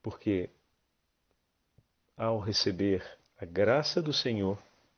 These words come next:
se torna ele sinal vivo do poder, da verdade, da misericórdia desse Senhor. E se Deus é odiado, tudo aquilo que pertence a ele será odiado também.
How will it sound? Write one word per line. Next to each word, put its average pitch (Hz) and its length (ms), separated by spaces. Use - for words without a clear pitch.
se - 180
torna 95 400
ele 98 300
sinal 107 380
vivo 95 500
do 107 160
poder, 110 720
da 107 200
verdade, 104 760
da 110 140
misericórdia 117 1120
desse 104 340
Senhor. 92 420
E 101 80
se 107 240
Deus 107 480
é 92 80
odiado, 107 600
tudo 95 180
aquilo 127 340
que - 120
pertence 110 580
a - 20
ele 113 280
será 110 320
odiado 104 500
também. 90 480